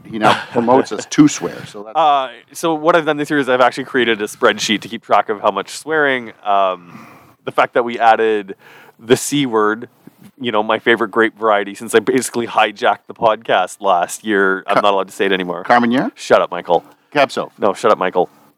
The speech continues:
Speaker 2: Uh, but I've said that word an awful lot.
Speaker 1: Chileagiolo. It must have been Chileagiolo.
Speaker 2: I've, I've, I've sworn two dollars and sixty-five cents worth, and you've sworn five dollars worth. And what we've done is for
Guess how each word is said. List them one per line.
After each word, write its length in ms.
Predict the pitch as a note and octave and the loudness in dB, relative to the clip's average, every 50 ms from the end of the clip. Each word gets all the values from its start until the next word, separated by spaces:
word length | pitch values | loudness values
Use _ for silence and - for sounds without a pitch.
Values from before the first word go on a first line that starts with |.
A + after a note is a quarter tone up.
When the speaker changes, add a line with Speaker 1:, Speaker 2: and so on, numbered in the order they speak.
| _ - | _ -6
Speaker 2:
Uh, 480 | A2+ A#2 A2+ A2 A2 G#2+ G#2+ G#2 G#2 | -2 -2 0 0 0 0 0 -2 -4
but 180 | G2 G#2 C3 B2 - | -4 -4 -6 -4 -2
I've 240 | C3 C3 D#3+ D#3 - | 0 0 0 0 -2
said 300 | - - D#3+ D3 C#3 B2 | -6 -4 -4 -4 -2 0
that 200 | C3 B2+ B2+ A#2 | 2 2 2 2
word 220 | B2 B2+ C3 C3 | -2 -6 -8 -8
an 80 | B2 A#2 | -6 -4
awful 140 | A#2 - - D4 | -2 0 0 0
lot. 280 | C4+ A#3+ G#3+ F#3+ - | 2 0 0 0 0
Speaker 1:
Chileagiolo. 540 | - F3+ F3 C#3+ B2 G2+ F#2 E2+ D#2+ D#2 G2+ | 4 4 6 6 4 2 -2 -10 -10 -6 -6
It 100 | C3 C3+ | -6 0
must 280 | D#3+ G#3 C4 B3+ - - | 4 4 4 4 4 -2
have 100 | A3 E3+ | -6 -2
been 160 | F3+ F3 D#3 | -2 -2 -2
Chileagiolo. 600 | C#3+ F#3+ F3+ D#3 C#3 B2+ A#2 - A2 F#2 E2 D#2 - | 0 2 2 2 2 0 -2 -2 -4 -4 -4 0 0
Speaker 2:
I've, 200 | C#3 E3+ F#3+ G#3+ D3 | 0 0 0 -2 -2
I've, 380 | D3 F3+ G3 G#3 F3+ _ D3+ _ - | -2 -2 -2 -4 -8 _ -20 _ 2
I've 300 | - D#3+ F#3 G3+ G3+ - | 2 4 4 2 -4 -14
sworn 320 | - - F#3 F#3 F3+ D#3+ | -12 0 2 2 2 2
two 140 | - E3+ E3 | 0 -2 2
dollars 280 | D#3 D3 D3+ D3+ C3+ | 4 4 4 4 0
and 120 | B2+ B2 - | -4 -6 -6
sixty-five 500 | - B2+ - - C3 - A2+ A2+ C3+ - | -6 -6 -6 -8 -4 2 4 4 4 2
cents 320 | - - C#3+ C#3 - - | -2 -6 -6 -6 -8 -4
worth, 240 | D3 D3+ D#3+ D#3+ - | -2 0 0 0 -2
and 220 | - B2 A2+ A2 A2+ | -6 -10 -8 -2 0
you've 180 | B2 A#2+ A#2 | 2 2 2
sworn 720 | - - - B2 A2+ A2+ A#2 A2 G#2+ G#2 G#2 G2+ G2 G2 - _ _ _ _ _ _ _ _ _ _ _ _ _ - | -2 -10 -16 -10 0 2 4 4 4 2 -2 -6 -10 -14 -16 _ _ _ _ _ _ _ _ _ _ _ _ _ -4
five 220 | C3+ C3 C3+ B2+ A#2 | -2 -2 0 0 0
dollars 360 | A#2+ A2+ A2+ A2+ A2+ G#2 - | -2 -2 0 -2 -6 -6 -6
worth. 240 | G2+ F2 F2 - - | -6 -6 -6 -6 -10
And 100 | G2+ G2 | -6 0
what 120 | G#2+ G#2+ | 0 0
we've 120 | G#2+ A#2 G2+ | 0 0 2
done 220 | A#2 A2+ A2 G#2+ | 2 2 2 2
is 480 | G#2 G#2 G#2+ G#2 G#2 G2+ G2+ G2 - - _ | 0 -2 0 0 0 0 -4 -6 -8 -12 _
for 540 | _ A#2 A2+ G#2+ G#2 G2+ G2 F#2+ F#2 F#2 - | _ -2 0 2 2 2 0 0 -2 -6 -8